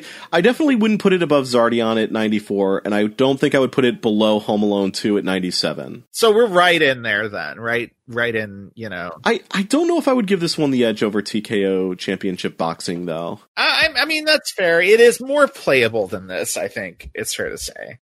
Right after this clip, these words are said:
Speaker 2: Would you be up for putting this between, between Super T K O Boxing and Skulljagger?
Speaker 1: I think I can be on board with this. I can go between T K O and Skulljagger, yeah.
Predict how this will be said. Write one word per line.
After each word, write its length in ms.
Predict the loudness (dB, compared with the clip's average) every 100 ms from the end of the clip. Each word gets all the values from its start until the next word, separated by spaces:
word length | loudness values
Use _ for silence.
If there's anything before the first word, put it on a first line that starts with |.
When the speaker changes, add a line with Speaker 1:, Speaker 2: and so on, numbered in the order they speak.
| _
Speaker 2:
Would 340 | -18 -2 -2 0
you 200 | -4 -4
be 640 | -4 -4 -4 -6 -8 -12 _
up 220 | 0 2 0
for 720 | -4 2 6 6 6 4 0 _ _
putting 240 | -6 -4 -2
this 160 | -6
between, 800 | -6 -10 -10 -8 -6 -6 -6 -10 -16 _ -8
between 500 | -6 -6 -4 -4 -2
Super 360 | 0 0 0
T 200 | -2 -2
K 160 | 2 2
O 100 | 4
Boxing 540 | 4 2 2 0 0
and 140 | 0 0
Skulljagger? 840 | 2 4 4 0 -2 -4 -8 -10 -14 _
Speaker 1:
I 60 | 2
think 180 | 2 2
I 80 | 0
can 160 | 0
be 140 | 2 2
on 160 | 2
board 180 | 0 0
with 140 | 0
this. 240 | -2 -4 -2
I 120 | -2
can 180 | 0 0
go 180 | 0 0
between 420 | -4 -2 -2 -2
T 160 | -4
K 220 | -2 0 0
O 80 |
and 100 | 0
Skulljagger, 640 | -2 -2 0 0 0 -4 -4
yeah. 200 | -6 -6